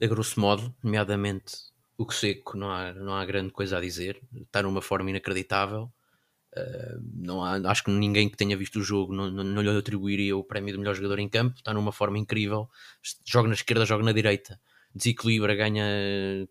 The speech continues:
ganha num para um a qualquer jogador, eh, cria oportunidades, é, tá, tá numa forma inacreditável e espero que continue assim durante muito tempo. Os, os nomes que vocês disseram aqui, Pereira e Caiado também, também já aqui falei deles. O Pereira,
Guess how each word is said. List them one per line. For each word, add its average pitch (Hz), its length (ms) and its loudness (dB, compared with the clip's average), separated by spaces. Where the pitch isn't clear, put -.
ganha 104 260 4
num 104 180 4
para 104 180 2
um 101 200 0
a 98 60 -2
qualquer - 420 -6
jogador, 101 480 -2
eh, 95 500 -12
cria 110 160 2
oportunidades, 104 680 0
é, 107 280 -6
tá, 110 160 -4
tá - 140 0
numa 113 140 2
forma 123 200 2
inacreditável 120 680 0
e 107 100 -2
espero 113 260 -6
que - 60 -16
continue 110 340 0
assim 104 200 -4
durante 101 240 -2
muito 104 160 -2
tempo. 85 240 -4
Os, 113 140 0
os 120 160 4
nomes 123 220 10
que - 40 2
vocês 123 220 4
disseram 110 280 8
aqui, 110 260 2
Pereira 113 380 8
e 110 60 6
Caiado 110 500 6
também, 131 340 4
também 101 180 -2
já 101 80 2
aqui 104 160 -2
falei 104 260 2
deles. 123 260 4
O - 100 -6
Pereira, 113 580 6